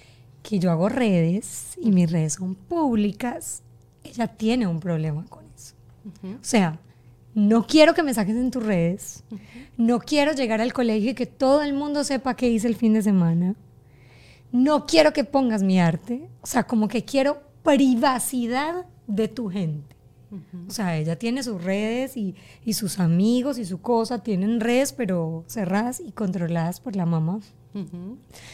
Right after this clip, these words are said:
Speaker 1: Pero el problema está con mis redes, que yo lo digo, digamos, digamos, yo sí tengo las redes públicas, pero digamos, si hablamos de una mamá que ve otras mamás o comparte con otras mamás,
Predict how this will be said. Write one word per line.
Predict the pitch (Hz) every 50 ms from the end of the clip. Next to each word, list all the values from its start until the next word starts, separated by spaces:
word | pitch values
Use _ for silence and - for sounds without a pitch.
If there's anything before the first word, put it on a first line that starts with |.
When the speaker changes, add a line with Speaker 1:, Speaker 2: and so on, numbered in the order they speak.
| - - - - - - -
Speaker 1:
Pero | 285 262 254 254 247 233 240 247 262 320 370 - - - - - - - - - - - - - -
el | 277 240 190
problema | - 202 190 190 202 226 247 240
está | 214 - - 240 247 285 - - - - _ _ _ _ - - - - _ _ _ _ _ - - - -
con | - 240 202 190 202 220
mis | 240 247 202
redes, | 185 175 160 151 151 160 - - - - - - - - -
que | - 285 277 220
yo | 214 269 269 277 294 311 392 392 - - - _ - - - - - 403 415
lo | 285 269 262
digo, | 269 262 240 220 277 285 311 381 - - 403 339
digamos, | 233 214 226 220 220 220 240 262 262 285 277 277 285 240
digamos, | 208 233 214 220 214 233 262 220
yo | 226 226
sí | 220 - - 269 247 220 - -
tengo | - 277 254 262 269
las | 254 226 196
redes | 190 190 190
públicas, | - 359 320 247 254 240 -
pero | - 226 226
digamos, | 220 220 214 214 220 247
si | 294
hablamos | 277 247 226 214 208 240 220
de | 262
una | 269 262 262 247
mamá | 214 202 190 202 214 214 220 226 - - - - - - - _ _ -
que | - 262 240
ve | 202 214 226 233 226
otras | 233 233 - 269 277 254
mamás | 220 214 196 202 208 202
o | 233 -
comparte | 254 220 190 220 214 202 254 226
con | - 269 240
otras | 220 185 - 240 269 254 247
mamás, | 254 254 262 262 262 233 214 226 247 - -